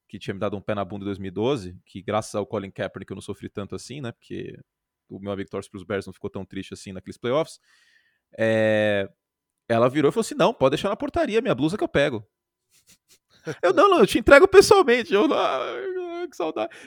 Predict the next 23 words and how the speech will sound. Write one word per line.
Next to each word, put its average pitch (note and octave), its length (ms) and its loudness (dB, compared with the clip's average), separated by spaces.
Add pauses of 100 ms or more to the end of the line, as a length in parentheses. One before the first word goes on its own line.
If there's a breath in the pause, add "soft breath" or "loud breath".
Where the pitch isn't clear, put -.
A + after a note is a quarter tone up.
"Te C4+ 100 -6
entrego D4+ 260 2
pessoalmente." F4+ 540 0
"Não, A#3 200 0
não, D4+ 160 2
não, C#4 160 -2
deixa F#3+ 320 -2
lá C4 80 4
na B3+ 80 0
portaria, G#3 360 0
eu A#3 60 2
passo A#3 260 0
e - 20 -10
pego G#3+ 240 -6
com G3 80 -12
o - 40 -16
carro, D#3 420 0
eu - 40 -16
não C3 100 -20
quero E3 160 -6
nem F3+ 120 -12
descer." F#3 420 -8 (1400)
Eu, - 140 -20